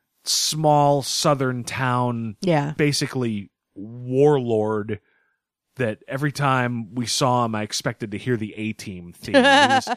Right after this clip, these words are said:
Speaker 2: <laughs>
Speaker 1: he was that kind of bad guy. "This
Speaker 2: Yeah.
Speaker 1: is my town, and everything goes through me," and almost one-dimensional, seemingly there for Earl Tubbs to stomp on.
Speaker 2: Right.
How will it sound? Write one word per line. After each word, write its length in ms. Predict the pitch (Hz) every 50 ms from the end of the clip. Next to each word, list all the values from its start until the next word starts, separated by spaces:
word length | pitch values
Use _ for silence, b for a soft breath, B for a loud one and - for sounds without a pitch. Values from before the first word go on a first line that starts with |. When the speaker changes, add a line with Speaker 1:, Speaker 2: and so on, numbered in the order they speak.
| -
Speaker 2:
<laughs> 140 | _ _ _
Speaker 1:
he 80 | _ 135
was 180 | 127 131 117 104
that 380 | 107 123 135 135 131 - -
kind 340 | - - - 135 120 117 107
of 120 | 110 92 -
bad 320 | 113 104 101 104 98 95
guy. 300 | 101 95 82 80 78 -
"This 160 | - - - 143
Speaker 2:
Yeah. 80 | 135
Speaker 1:
is 80 | 123 113
my 260 | 139 147 143 131 123
town, 480 | - 123 123 110 104 95 92 92 90 92
and 100 | 95 120
everything 300 | 139 139 139 127 127 123
goes 240 | 123 120 120 110 -
through 220 | - 127 123 117
me," 420 | 113 127 127 117 104 95 90 92 92
and 240 | 87 87 90 85 b b b b b b b b b b _ _ _ _ _ _
almost 560 | - 170 160 165 160 151 139 131 120 - - -
one-dimensional, 1080 | 127 117 117 123 127 127 123 117 120 113 113 110 107 107 - - 104 87 78 73 - _ _ _ _
seemingly 680 | - - - - - 180 175 165 165 151 147 143 131 127
there 360 | 117 127 123 117 117 117 117
for 220 | 110 - - 104 98 -
Earl 200 | 117 110 110 110
Tubbs 460 | - - - 110 101 98 92 92 - -
to 100 | - -
stomp 520 | - - - - - 120 104 98 92 -
on. 280 | - 78 71 - - - _ _
Speaker 2:
Right. 300 | - 185 151 131 123 -